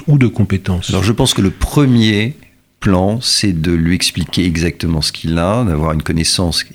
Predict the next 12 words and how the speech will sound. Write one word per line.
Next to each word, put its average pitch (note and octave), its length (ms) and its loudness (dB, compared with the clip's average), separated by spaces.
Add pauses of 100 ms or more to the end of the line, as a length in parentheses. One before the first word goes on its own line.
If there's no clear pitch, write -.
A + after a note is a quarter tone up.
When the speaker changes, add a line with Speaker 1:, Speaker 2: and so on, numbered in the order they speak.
Speaker 2:
qui - 140 -8
est - 200 -6
à A2+ 120 0
niveau A2+ 580 2 (180)
des D2+ 180 -2
connaissances, D#2 720 -2 (120)
je C2 60 -6
dirais, D2+ 260 -4
universelles E2+ 680 0
sur D2+ 160 -4
ces - 140 -4
pas-, - 140 -6